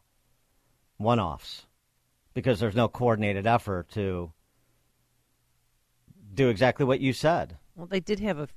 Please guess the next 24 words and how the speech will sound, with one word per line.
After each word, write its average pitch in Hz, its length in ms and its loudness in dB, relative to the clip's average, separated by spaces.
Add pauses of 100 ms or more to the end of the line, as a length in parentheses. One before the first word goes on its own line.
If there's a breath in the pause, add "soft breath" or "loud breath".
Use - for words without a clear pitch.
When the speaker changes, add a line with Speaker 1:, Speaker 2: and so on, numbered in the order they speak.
Speaker 2:
I 131 60 -12
mean, 139 300 -8 (320)
it 151 100 -6
was 147 240 -4
two, 175 320 6
but 135 140 -2
it 143 60 0
was, 139 120 -4
it - 140 -10
seems 160 260 -6
like 131 320 -4 (100)
eons 139 460 0
ago 127 320 -4
when 127 140 -8
they, 123 240 -10 (120)
Saint 139 360 -4
Sabina 131 440 -6
had 120 200 -10
a 117 40 -12
big 117 220 -12
rally, 120 420 -6
and 113 120 -16
they 113 100 -14
had 120 240 -16